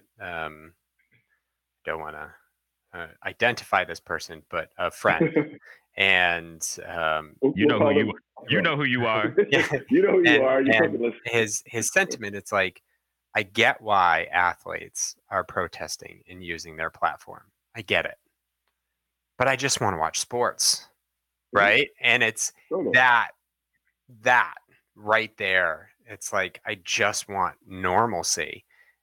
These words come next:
Speaker 1: And
Speaker 2: Mm-hmm.
Speaker 1: ultimately, we all
Speaker 2: Mm-hmm.
Speaker 1: do. And,
Speaker 2: Mm-hmm.
Speaker 1: and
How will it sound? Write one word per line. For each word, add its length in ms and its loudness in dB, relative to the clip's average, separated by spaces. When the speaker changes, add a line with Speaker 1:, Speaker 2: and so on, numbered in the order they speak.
Speaker 1:
And 240 0
Speaker 2:
Mm-hmm. 280 -6
Speaker 1:
ultimately, 480 -2
we 160 2
all 260 6
Speaker 2:
Mm-hmm. 140 -4
Speaker 1:
do. 220 -8
And, 640 4
Speaker 2:
Mm-hmm. 640 -2
Speaker 1:
and 240 2